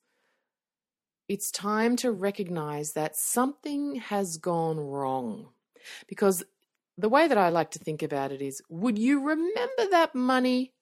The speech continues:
in a year's time? Will you remember saving that fifty bucks in twelve months?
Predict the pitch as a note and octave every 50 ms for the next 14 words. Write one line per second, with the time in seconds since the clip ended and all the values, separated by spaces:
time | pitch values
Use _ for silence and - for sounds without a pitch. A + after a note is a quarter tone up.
0 | _ - G#3+ G3+ G3 F#3+ F3 F#3 G3+ A3 A3+ A3 - - - A3 A3+ A3+ A#3 A#3+
1 | B3+ C#4+ D#4 C#4+ _ _ _ _ _ _ _ _ _ _ _ _ _ _ _ -
2 | C4 A#3+ A#3 B3+ C#4+ D4 D#4 F4 F4 F#4 G#4+ C5+ C5+ B4 G#4+ G4+ F4 - - D4
3 | C#4+ C4+ C4+ C4 B3 B3 A#3 - - - B3 A3+ - A3+ A3+ G3 A3 A#3+ B3 -
4 | - A3+ G#3 G3 - - A#3+ B3+ B3+ A3+ A#3+ A#3+ C#4 E4 F#4 - -